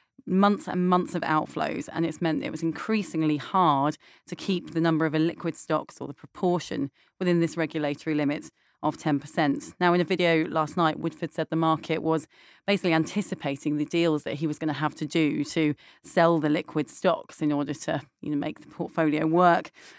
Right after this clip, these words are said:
And so the prices he was achieving were too low. And just to, to stress his outflow point, the fund's down nearly two-thirds from its high of ten point two billion two years ago. Investors have pulled an average of ten million each business day over the past month.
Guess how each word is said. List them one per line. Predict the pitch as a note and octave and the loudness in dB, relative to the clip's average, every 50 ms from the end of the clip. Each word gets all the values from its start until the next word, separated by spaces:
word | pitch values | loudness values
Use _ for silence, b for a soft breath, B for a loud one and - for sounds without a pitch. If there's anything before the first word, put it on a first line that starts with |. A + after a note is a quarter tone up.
| B B | B B
And | E3+ E3+ | -2 -2
so | E3+ F3+ | 0 -2
the | F3 | -2
prices | E3+ - - F#3+ F#3 F#3 - F3 D#3 - | -2 0 2 2 4 2 2 -2 -6 -4
he | - D#3 D3 | -2 -2 -2
was | C#3+ - - - | -4 -6 -12 -16
achieving | - - - F3 D#3+ D#3+ D3+ D3 C#3+ C3+ C3+ - _ | -16 -8 -2 0 0 0 0 0 -2 -2 -4 -6 _
were | - | -12
too | D3 - - D#3+ D3+ D3 | -12 -6 -2 0 2 2
low. | D3 D#3 D3 C#3+ C#3+ C#3 b b b b b b - | 2 2 2 2 0 -2 b b b b b b -2
And | - F#3+ F#3 | 0 2 2
just | G#3 - - - | 2 2 2 2
to, | - F#3 E3 - | 2 2 2 2
to | - - - | -2 -8 -12
stress | - - - - F#3+ D#3+ - - | -12 -4 0 2 2 2 0 -2
his | D3+ | 2
outflow | E3+ E3 E3+ E3 - - D#3 D3+ - - | 4 4 4 2 2 -2 -2 -2 -2 -4
point, | - - - F3 D#3+ D3+ b b b b b b - | -4 -2 0 2 2 2 b b b b b b -8
the | F#3+ | -2
fund's | - G#3+ G#3 G3 F3 - | 0 2 2 2 2 2
down | - E3 D#3 E3 E3 | 2 2 4 4 4
nearly | E3 D#3 D3+ D3+ | 4 2 0 -2
two-thirds | - - - F3 E3 - - - E3 D#3+ D3+ C#3+ C#3 D#3 - | -4 -4 -4 -4 -4 -2 -2 0 2 2 2 0 -2 -6 -8
from | - - C#3+ | -6 -4 -4
its | C#3+ - - | -4 -4 -4
high | - D3 C#3+ C#3 C#3 | -2 0 0 0 0
of | C#3 - - - - | -2 -6 -8 -10 -6
ten | - D3+ D3 | -6 -4 -4
point | - D#3 - - | -4 -6 -8 -8
two | - - D#3 D3+ | -6 -4 -4 -2
billion | - D#3+ D3 D3 C#3+ C3+ C#3 | 0 0 0 0 0 0 -2
two | - - D3+ | -2 -2 -2
years | C#3+ C#3+ D3 D3 D3 - | 0 0 0 0 -2 -2
ago. | - - - - C#3+ b b b b b b | -4 -6 -6 -6 -6 b b b b b b
Investors | - E3 D#3+ F3+ D#3 - - E3+ D#3 | -4 -2 0 0 -2 -2 -4 -6 -6
have | E3 - _ _ | -8 -10 _ _
pulled | - - E3 D#3+ D#3+ | -4 0 0 2 2
an | D3 D#3 | 2 2
average | D#3 D3+ D3 D#3 - - | 0 0 0 -2 -6 -10
of | C#3+ - | -10 -14
ten | - - - D#3 D#3 D#3 | -12 -8 -4 -2 0 0
million | D#3 D3 D3 D3 C#3 | 0 0 0 -2 -2
each | - C#3+ D3+ - - - - | -4 -6 -8 -8 -10 -14 -12
business | - D#3 D3+ - D3+ - - | -10 -8 -6 -6 -6 -6 -4
day | - D#3+ D3 D3 C#3 | -2 -2 0 0 -2
over | - - C3 | -4 -6 -8
the | C3+ | -12
past | - - - - - | -14 -12 -14 -10 -10
month. | C#3+ - - | -8 -8 -8